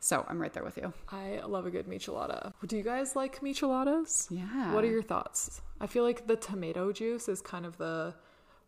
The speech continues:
Speaker 2: limiting factor there, where some people can't quite get on board, but I'm a michelada stan for sure.
Speaker 1: Mm-hmm.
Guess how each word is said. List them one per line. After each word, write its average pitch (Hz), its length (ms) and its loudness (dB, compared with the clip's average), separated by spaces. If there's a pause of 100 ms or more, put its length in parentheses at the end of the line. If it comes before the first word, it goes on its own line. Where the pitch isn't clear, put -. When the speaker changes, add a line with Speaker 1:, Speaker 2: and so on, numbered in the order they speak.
Speaker 2:
limiting 180 380 0
factor 196 460 -2
there, 214 320 0
where 175 160 -2
some 170 240 -4
people 165 580 -2 (1200)
can't - 260 -4
quite 226 340 0
get 226 120 0
on 226 160 0
board, 233 400 0 (220)
but - 380 4
I'm 175 300 2 (100)
a 175 40 -4
michelada 175 500 4
stan 87 400 0
for 185 160 -8
sure. - 340 0 (160)
Speaker 1:
Mm-hmm. 165 400 2